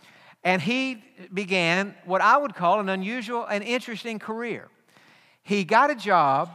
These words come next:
teaching Georgia history at a junior high school about an hour from where he lives. And then, at the same time,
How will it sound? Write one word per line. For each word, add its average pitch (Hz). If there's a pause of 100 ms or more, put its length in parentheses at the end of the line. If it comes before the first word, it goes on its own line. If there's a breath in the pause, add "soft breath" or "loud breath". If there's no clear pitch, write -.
(320)
teaching 170 (340)
Georgia 202
history 185 (600 soft breath)
at 180
a 160 (100)
junior 202
high 127
school 135 (400 soft breath)
about 175
an 165
hour 185
from 160
where 165
he 160
lives. 151 (600 soft breath)
And 180
then, 214 (220)
at 160
the -
same 254
time, 160